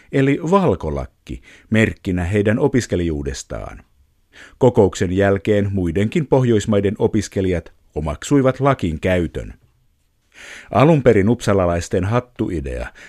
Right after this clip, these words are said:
liittyi opiskelijakuoron laulajien tunnistamiseen. Hatun malliksi valittiin Gerhard von Yleenin mustavalkoraitainen ehdotus. Sateella musta väri kuitenkin sotki valkoisen ikävästi,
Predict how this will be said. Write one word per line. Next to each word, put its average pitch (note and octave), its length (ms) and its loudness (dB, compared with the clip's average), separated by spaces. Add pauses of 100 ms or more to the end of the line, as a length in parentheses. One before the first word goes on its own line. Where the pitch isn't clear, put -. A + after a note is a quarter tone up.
(100)
liittyi C3 400 4
opiskelijakuoron F#2+ 1120 -2
laulajien F2+ 600 2
tunnistamiseen. D2+ 960 -6 (880)
Hatun A2 360 2
malliksi G2+ 640 2
valittiin F#2+ 480 -2
Gerhard G2+ 440 0 (100)
von G#2 220 0
Yleenin D#2 800 2 (100)
mustavalkoraitainen G2 1200 -2
ehdotus. F2 640 -6 (680)
Sateella E2+ 640 0
musta G2 420 -4
väri G#2+ 360 2
kuitenkin E2+ 480 -4
sotki A2+ 420 -2
valkoisen G#2+ 640 0
ikävästi, A#2 680 -2